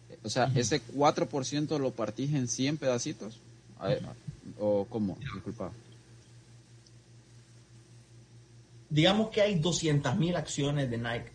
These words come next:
Speaker 2: en el mundo, o cien mil, para ponerlo más redondo.
Speaker 1: Ujú.
Speaker 2: Yo compro mil, ¿verdad?
Speaker 1: Perfecto.
Speaker 2: Olvidémonos de que yo, el porcentaje que yo soy dueño de Nike.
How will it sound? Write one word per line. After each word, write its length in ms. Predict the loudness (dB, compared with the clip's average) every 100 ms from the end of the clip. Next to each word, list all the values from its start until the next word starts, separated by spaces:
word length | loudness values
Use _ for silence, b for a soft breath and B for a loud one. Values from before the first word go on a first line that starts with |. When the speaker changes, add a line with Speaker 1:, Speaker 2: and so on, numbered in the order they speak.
| -20 -12
Speaker 2:
en 140 | -8
el 80 | -6
mundo, 320 | -6 -6 -6
o 60 | -4
cien 220 | -4 -8 -8
mil, 160 | -6
para 180 | -4 -2
ponerlo 280 | 0 2 4
más 160 | 2
redondo. 360 | 2 0 -2 -8 -14 -20 -20 -14
Speaker 1:
Ujú. 260 | -12 -10 -12 -14 -20 -20 -6
Speaker 2:
Yo 180 | 0 2
compro 340 | 4 4 4
mil, 320 | 6 6 2 -6 -14 -18 -20 -20 -20 -18
¿verdad? 200 | -10 -8 -8 -12 -20 -20 -16 -14
Speaker 1:
Perfecto. 240 | -4 4
Speaker 2:
Olvidémonos 640 | 6 6 6 6 4 4
de 100 | 2
que 100 | 2
yo, 240 | 2 2 4
el 120 | 2
porcentaje 500 | 2 0 0 2 0
que 100 | 2
yo 140 | 2 2
soy 200 | 2 2
dueño 260 | 2 2
de 80 | 0
Nike. 220 | -6 -10